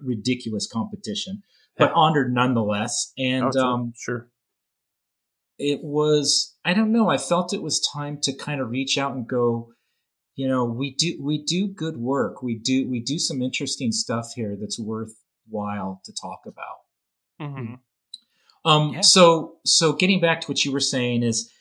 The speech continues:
Speaker 1: um, just an amazing environment and bringing in, bringing in just kinda, kinda, uh,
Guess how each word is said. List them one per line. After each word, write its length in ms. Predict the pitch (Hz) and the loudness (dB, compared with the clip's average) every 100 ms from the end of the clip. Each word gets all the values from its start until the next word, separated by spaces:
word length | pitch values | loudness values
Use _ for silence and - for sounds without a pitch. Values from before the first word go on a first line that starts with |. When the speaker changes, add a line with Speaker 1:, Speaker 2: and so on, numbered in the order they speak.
| _ _ 147 | _ _ 0
Speaker 1:
um, 280 | 139 135 - | 2 2 2
just 220 | 190 185 | 4 6
an 80 | 185 | 4
amazing 340 | 151 160 180 | 4 4 2
environment 640 | 160 113 120 127 117 104 | -2 0 2 4 2 0
and 160 | 127 113 | -2 -2
bringing 400 | 117 147 160 139 | 0 0 2 2
in, 240 | 127 127 | 2 0
bringing 340 | 107 131 127 127 | -2 -2 -2 0
in 220 | 123 113 | 0 0
just 360 | 123 - - - _ _ _ _ _ _ _ _ _ _ _ _ _ _ _ _ _ _ _ _ - - | 0 -2 -2 -8 _ _ _ _ _ _ _ _ _ _ _ _ _ _ _ _ _ _ _ _ -8 4
kinda, 380 | 240 320 302 - | 4 4 0 0
kinda, 340 | - 247 214 170 | 0 2 2 0
uh, 180 | 170 | -2